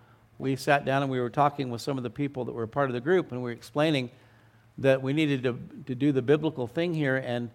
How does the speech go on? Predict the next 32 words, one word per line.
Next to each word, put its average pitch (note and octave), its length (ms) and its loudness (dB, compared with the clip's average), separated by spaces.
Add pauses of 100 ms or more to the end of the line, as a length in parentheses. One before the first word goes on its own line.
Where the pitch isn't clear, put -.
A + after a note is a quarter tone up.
(340)
uh, A#2 220 2
basically C#3 480 4
disfellowship D3 800 2
this A2+ 160 -6
person. C3 440 -2
And C3 140 0
as A#2+ 180 -4
the C3+ 80 0
Bible F3+ 320 4
talks C#3 320 2
about, B2+ 380 4 (320)
the - 80 -6
purpose F3+ 420 2
was D3 180 -2
for C#3 140 -2
restoration, C#3 840 0 (600)
to C#3 80 -2
bring D#3+ 200 4
the D3 80 2
person D3 400 0
to C3+ 120 0
repentance, B2+ 580 -2
that A2+ 160 -10
they C3+ 100 0
might B2 240 0 (560)
confess C3+ 420 2
their C3+ 100 -2
sins, C3 360 -2
repent, C3 420 -2 (460)
and C3+ 80 -2
be D#3 120 6
restored. D#3 560 2